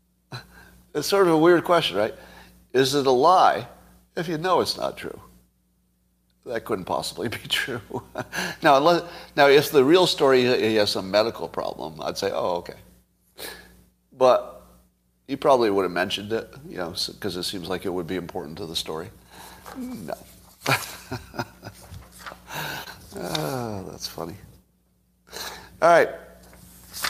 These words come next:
Um, I believe I've covered everything. It was a very newsy day. Did I talk about Bob the engineer yet?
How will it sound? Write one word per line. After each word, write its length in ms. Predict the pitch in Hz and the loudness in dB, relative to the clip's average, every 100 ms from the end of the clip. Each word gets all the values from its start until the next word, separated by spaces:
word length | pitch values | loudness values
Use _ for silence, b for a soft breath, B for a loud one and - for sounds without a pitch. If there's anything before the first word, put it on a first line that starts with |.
| - - - - - - - - - - - _ - | -8 -10 -12 -16 -18 -18 -18 -20 -20 -20 -20 _ -4
Um, 480 | - 117 123 123 120 - - - _ _ _ _ _ _ _ _ _ - - - - - - - | 2 6 8 6 2 -8 -20 -20 _ _ _ _ _ _ _ _ _ -20 -20 -20 -20 -20 -16 -8
I 80 | |
believe 340 | 202 - 202 202 | -6 -2 -2 0
I've 320 | 190 - - - - _ _ | 0 -2 -12 -18 -20 _ _
covered 400 | - 143 - 127 | -4 -4 -4 -8
everything. 420 | 62 - - - - - - _ _ _ _ _ _ _ | -8 -12 -14 -20 -20 -20 -20 _ _ _ _ _ _ _
It 40 | |
was 140 | 127 120 | 0 2
a 20 | |
very 220 | 160 185 | 4 2
newsy 400 | 117 127 147 123 | 2 2 2 0
day. 320 | 104 110 98 95 - _ _ _ _ _ _ - | 0 0 0 -6 -18 _ _ _ _ _ _ 0
Did 120 | 151 | 2
I 60 | |
talk 260 | 185 202 202 | 4 2 2
about 260 | 180 170 110 | 4 4 6
Bob 260 | 120 127 | 6 6
the 120 | 120 | 4
engineer 440 | 120 123 120 117 123 | 0 0 -6 -2 -2
yet? 280 | 123 127 | -2 -4